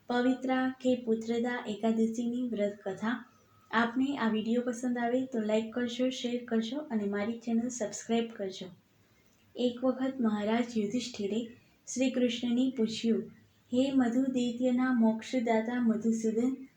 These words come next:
શ્રાવણ માસના શુક્લ પક્ષમાં આવતી એકાદશીનું નામ અને તેનું મહાત્મ્ય જણાવો." ભગવાન કૃષ્ણએ જવાબ આપ્યો, "હે રાજા, આ પવિત્ર એકાદશીનું નામ પુત્રદા એકાદશી છે."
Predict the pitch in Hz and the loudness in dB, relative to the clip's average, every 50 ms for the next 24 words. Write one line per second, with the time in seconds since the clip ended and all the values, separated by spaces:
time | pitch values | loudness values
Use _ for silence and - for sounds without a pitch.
0 | _ _ _ _ _ _ - - 247 254 254 254 254 262 269 269 262 247 247 240 | _ _ _ _ _ _ -12 -2 2 2 4 6 6 6 6 6 4 4 4 2
1 | 247 240 233 - 262 262 254 254 254 - 233 226 - 240 247 233 - 254 240 - | 0 -4 -4 -2 0 2 2 2 0 -2 -4 -4 -2 -2 -2 0 0 -2 -4 -4
2 | - - 254 247 254 262 262 - 226 226 220 226 226 262 269 - - 220 220 - | -6 -4 -2 0 0 0 0 2 4 4 4 4 2 -2 -4 -2 -2 -4 -2 0
3 | 247 247 226 240 240 220 - 254 254 247 254 254 240 220 208 208 220 233 226 226 | 0 0 2 0 0 -2 -2 -2 0 0 2 2 4 2 2 2 2 0 0 0
4 | - - - _ _ _ _ _ _ - - 254 269 285 277 269 - 254 240 240 | -4 -6 -12 _ _ _ _ _ _ 0 2 4 6 6 4 4 2 0 2 2
5 | 247 262 262 254 233 214 214 214 208 - - 247 254 269 269 262 220 214 214 220 | 2 4 4 4 2 2 0 0 -2 -2 -2 0 0 2 0 0 0 0 2 4
6 | 226 220 196 180 185 190 - - - _ _ _ _ _ _ _ _ _ _ _ | 4 4 4 2 -2 -6 -10 -14 -20 _ _ _ _ _ _ _ _ _ _ _
7 | _ _ _ - - _ _ - 247 247 247 226 233 247 254 254 262 277 285 269 | _ _ _ -20 -20 _ _ -2 0 2 2 2 2 4 4 4 4 2 0 0
8 | 247 233 226 226 226 240 240 240 254 262 254 226 233 220 208 220 233 226 208 196 | 0 0 0 0 0 -2 -2 0 2 2 2 2 0 0 2 2 2 2 2 0
9 | 190 185 - 180 180 180 185 - - _ _ _ _ _ _ _ _ 247 262 269 | -2 -4 -6 -10 -10 -10 -12 -14 -16 _ _ _ _ _ _ _ _ 2 2 4
10 | 285 277 240 220 220 220 - 233 247 269 269 - - - - _ _ _ - 240 | 4 4 4 4 2 2 2 0 -2 -2 -4 -6 -12 -20 -20 _ _ _ 0 2
11 | 254 262 254 254 254 247 247 262 262 262 262 262 269 - - 220 226 220 226 220 | 2 2 4 2 2 2 4 2 2 2 0 0 0 2 0 0 0 2 2 2
12 | 226 233 240 233 226 262 262 247 254 254 247 254 254 262 262 262 262 - 233 226 | 2 0 -2 -2 -2 0 0 2 2 2 2 2 2 2 2 0 0 0 -2 -2
13 | - - 233 247 240 262 262 269 - - 226 226 226 214 202 214 220 226 220 - | 0 2 2 2 4 4 2 0 0 -2 -2 -2 0 -2 0 2 2 0 2 0
14 | 262 262 254 - - 185 185 190 - | 0 -2 -2 -2 -6 -6 -8 -8 -12